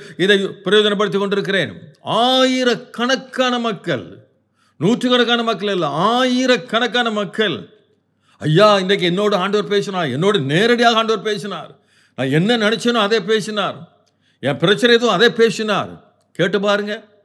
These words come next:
இன்னைக்கு தமிழ்நாட்டிலையும் பாருங்கள்,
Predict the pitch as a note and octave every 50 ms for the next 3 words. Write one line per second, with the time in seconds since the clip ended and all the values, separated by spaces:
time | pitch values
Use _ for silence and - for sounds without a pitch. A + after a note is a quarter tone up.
0 | _ _ _ _ _ - - - - - D3+ C#3+ D3+ F3 F#3+ G3 G3 F3+ D#3 F#3
1 | G3 G3 F#3 D#3+ B2 - - _ _ _ - D#3 F3+ G3 F#3 F#3 F#3 F3 D3+ B2+
2 | - -